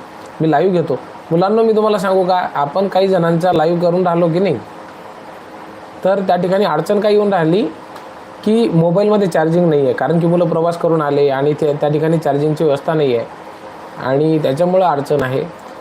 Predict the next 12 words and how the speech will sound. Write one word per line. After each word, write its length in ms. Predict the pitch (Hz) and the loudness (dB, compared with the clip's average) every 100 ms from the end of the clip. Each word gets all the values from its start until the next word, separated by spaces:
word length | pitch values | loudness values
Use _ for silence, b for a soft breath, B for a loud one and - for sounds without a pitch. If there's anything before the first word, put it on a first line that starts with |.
| - | -2
लातूर 440 | 143 147 156 196 | 0 0 0 2
वन 420 | 190 165 175 190 170 | 2 2 0 0 2
घेरे 340 | 147 160 170 | 2 2 2
लाईव्ह 240 | 143 135 117 - - | 2 2 -2 -6 -8
असं 260 | 127 170 | -2 0
नका 200 | 160 180 | 0 0
म्हणू, 360 | 165 123 160 160 - B B - | -2 0 0 0 -4 B B -4
त्यांच्या 240 | 151 156 | 0 2
मोबाईलमध्ये 400 | 160 156 165 170 | 2 4 4 2
चार्जिंग 380 | 156 147 147 165 | 2 2 2 2
राहिली 280 | 151 147 160 | 2 2 2
पाहिजे. 280 | 151 131 | 2 0